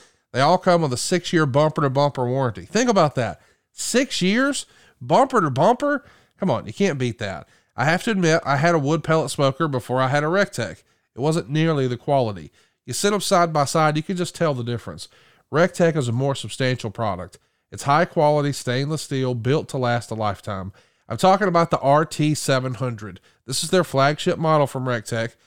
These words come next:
It comes with a forty pound pellet hopper, seven hundred and two square inches of cooking space,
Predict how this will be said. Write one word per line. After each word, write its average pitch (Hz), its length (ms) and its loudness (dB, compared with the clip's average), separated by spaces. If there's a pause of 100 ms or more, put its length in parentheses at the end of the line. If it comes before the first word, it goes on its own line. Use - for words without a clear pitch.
(260)
It 123 80 -10
comes 147 220 2
with 143 120 2
a 127 60 -2
forty 156 280 -2
pound 156 300 0
pellet 151 260 0
hopper, 147 400 -2 (320)
seven 180 400 2
hundred 170 340 2
and 147 80 -2
two 160 180 2
square 156 300 2
inches 151 300 -2
of 131 100 -6
cooking 147 340 -4
space, 131 460 -6